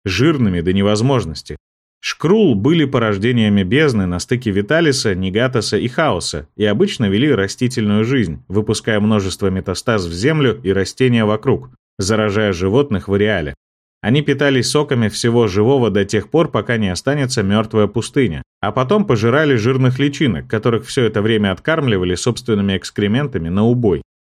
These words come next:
и трансформировались в чудовищных боевых существ, готовых растратить всепожирающую энергию и рвущихся в бой. Обычно демонические оверлорды старших рангов открывали шкрулам порталы, чтобы те низвергались на врагов или несчастных жертв.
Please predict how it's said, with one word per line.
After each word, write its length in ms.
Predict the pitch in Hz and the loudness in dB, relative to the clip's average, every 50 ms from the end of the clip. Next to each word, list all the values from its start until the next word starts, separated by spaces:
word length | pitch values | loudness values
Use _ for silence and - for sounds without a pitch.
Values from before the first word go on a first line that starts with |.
| _ - | _ -2
и 120 | 160 185 | -2 0
трансформировались 960 | 175 180 165 151 127 - 143 123 113 131 156 165 165 151 139 127 120 - - | 2 2 0 0 0 0 -2 0 2 2 2 2 2 2 2 2 0 -2 -4
в 80 | - - | -10 -4
чудовищных 640 | - 120 101 92 117 143 143 131 131 - 120 104 87 | -2 -2 0 2 2 2 2 0 0 -2 -2 -2 0
боевых 360 | 87 104 104 104 104 104 98 | 2 2 2 2 2 0 -2
существ, 520 | - - 95 - - 143 160 170 - - - | -2 -6 -6 -4 -2 -2 -2 -2 -2 -6 -4
готовых 500 | 98 101 98 95 135 151 156 143 139 - | -2 -2 0 2 2 2 2 2 0 0
растратить 600 | 107 107 95 - - 120 135 147 135 135 120 - | -2 -2 -2 -2 -2 0 0 0 0 -2 -4 -4
всепожирающую 880 | - - 123 - 120 107 101 107 110 117 117 104 98 - - 101 92 90 | -2 -4 -4 0 0 0 0 2 2 2 2 0 0 -2 -4 -2 -2 0
энергию 540 | 95 120 151 151 147 135 131 127 127 - | 0 0 0 0 0 0 0 2 2 0
и 100 | - 101 | 2 0
рвущихся 640 | 101 95 85 95 104 - - 107 98 - - 101 92 | 0 0 0 -2 -4 -4 -4 -8 -8 -6 -6 -6 -6
в 100 | 87 85 | -6 -4
бой. 280 | 95 117 113 87 69 - _ _ _ _ _ | -2 0 0 0 0 -4 _ _ _ _ _
Обычно 540 | - 107 131 180 240 208 - - 156 131 123 | -4 -4 0 0 0 -2 0 0 2 2 2
демонические 680 | 120 123 127 131 156 160 - - 127 127 127 - 123 113 | 2 2 2 2 0 -2 -2 -2 -4 -4 0 -2 0 2
оверлорды 580 | 113 113 117 123 143 175 190 175 151 117 110 | 2 2 2 2 0 0 -2 -2 -2 -2 -2
старших 480 | 104 - - 131 127 127 - 117 - - | -2 -2 -2 -4 -4 -2 -6 -6 -4 -2
рангов 420 | 135 160 170 165 147 127 120 127 | -2 -2 -2 -2 -2 -4 -2 -2
открывали 520 | 107 - - - 104 107 120 123 117 107 95 | -6 -6 -4 -4 -2 0 0 2 0 0 -2
шкрулам 520 | - - - 123 127 131 127 123 117 113 | -4 -4 -2 0 2 2 2 2 0 0
порталы, 540 | 110 117 120 123 - 165 151 113 90 73 - _ _ _ _ | -2 -4 -4 -2 0 0 0 0 -2 -4 -6 _ _ _ _
чтобы 340 | - - - 117 101 104 101 | -18 -4 -2 0 0 0 0
те 140 | - 147 151 | 0 0 0
низвергались 720 | 135 117 95 92 98 95 95 101 117 117 113 104 98 - | 2 0 0 0 0 -2 0 0 0 0 0 -2 -2 -2
на 120 | 104 101 | -4 -4
врагов 440 | 95 95 95 98 110 160 170 - - | -2 -2 -2 -2 0 -2 -2 -2 -2
или 140 | 107 98 92 | -2 -2 -2
несчастных 560 | 87 92 95 - - - 90 - - 117 110 | -2 -4 -6 -4 -2 -4 -4 -2 -2 -2 -2
жертв. 300 | 113 131 143 123 - - | 0 0 0 -2 -4 -10